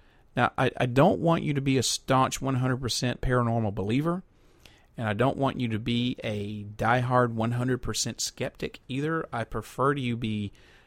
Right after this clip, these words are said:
uh, if, if you had to swing one way or the other, I prefer you to swing a little bit more to the skeptical side. So, um, it keeps things a little interesting, and we don't have people with,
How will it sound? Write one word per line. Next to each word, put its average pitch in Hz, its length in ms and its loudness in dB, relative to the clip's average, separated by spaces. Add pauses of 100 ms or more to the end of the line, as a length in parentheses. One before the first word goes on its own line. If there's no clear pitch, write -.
(220)
uh, 98 340 0
if, 107 200 -6
if - 200 -12
you 127 80 -6
had 120 180 -4
to 98 80 -4
swing 131 360 -2
one 135 180 0
way 139 140 0
or 127 80 0
the 113 160 -2
other, 147 200 -2
I 117 100 -4
prefer 120 320 -2
you 107 80 -2
to 101 60 -6
swing 135 320 -2
a 156 40 -2
little 156 100 0
bit 165 140 -2
more - 160 -4
to - 100 -6
the 156 80 -4
skeptical - 560 -4
side. 170 480 -2 (340)
So, 117 600 0
um, 104 440 -2 (600)
it 113 160 -8
keeps - 240 -6
things 117 320 -2
a 101 40 -2
little 113 220 -2
interesting, 135 540 -4
and 120 80 -2
we 98 100 -2
don't 104 200 -2
have 110 420 -4 (160)
people 120 260 -4
with, 117 220 -6